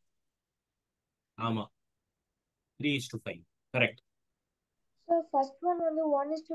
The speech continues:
Speaker 2: two-ஆ சார்?
Speaker 1: ஃபர்ஸ்ட் ஒன் வந்து, யா, கரெக்ட். Two is to, இருங்க, ratio of radii இல்லையா? Two is to one இல்லையா?
Speaker 2: Two is to
Speaker 1: ஏ
Speaker 2: one,
Speaker 1: பா-
Speaker 2: sir.
Speaker 1: Hmm.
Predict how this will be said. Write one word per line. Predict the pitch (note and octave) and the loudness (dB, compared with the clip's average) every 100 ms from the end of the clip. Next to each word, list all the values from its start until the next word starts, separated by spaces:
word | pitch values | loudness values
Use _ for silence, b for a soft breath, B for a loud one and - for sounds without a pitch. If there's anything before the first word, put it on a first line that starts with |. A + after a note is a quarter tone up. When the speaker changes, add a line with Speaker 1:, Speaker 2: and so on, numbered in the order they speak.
| D#4 | -6
Speaker 2:
two-ஆ | C4 B3 | -4 -4
சார்? | A#3 C#4+ D#4 _ _ _ _ _ _ _ _ _ _ _ _ _ | -4 -8 -8 _ _ _ _ _ _ _ _ _ _ _ _ _
Speaker 1:
ஃபர்ஸ்ட் | A#2+ B2+ - D3 | -6 -4 -4 -4
ஒன் | C#3+ C3 | -4 -2
வந்து, | B2 B2 D3+ | -6 -2 0
யா, | E3+ C3 A2+ - - | 2 2 0 -4 -6
கரெக்ட். | A2+ - _ _ _ _ _ _ - | -6 -6 _ _ _ _ _ _ 2
Two | |
is | E3+ E3+ | 4 4
to, | - D#3 - | 0 -4 -4
இருங்க, | B2+ B2+ | -4 -4
ratio | E3+ C#3+ C3 B2+ D#3+ | -4 -2 -2 -2 0
of | D3+ C3 | 0 0
radii | A#2+ A#2+ A#2 G2+ | 2 2 2 0
இல்லையா? | G2+ B2+ D#3 - - _ _ _ b b b _ _ _ _ _ | 0 0 0 -2 -8 _ _ _ b b b _ _ _ _ _
Two | F#3 | 0
is | G3 - | 2 4
to | E3+ | 4
one | C3 | 4
இல்லையா? | A2+ A#2 C#3+ A2+ - _ _ _ _ _ _ _ _ _ _ _ _ _ _ _ _ _ _ _ _ _ _ _ _ _ _ _ _ _ _ - | 2 2 2 0 -4 _ _ _ _ _ _ _ _ _ _ _ _ _ _ _ _ _ _ _ _ _ _ _ _ _ _ _ _ _ _ -10
Speaker 2:
Two | |
is | E4 - | -8 -4
to | C4+ | -2
Speaker 1:
ஏ | |
Speaker 2:
one, | B3+ B3 | -2 -4
Speaker 1:
பா- | B3 - C#4 | -8 -8 -4
Speaker 2:
sir. | D4+ B3+ - - _ _ _ _ _ _ | 2 2 0 -14 _ _ _ _ _ _
Speaker 1:
Hmm. | A#2+ A2+ | -6 -6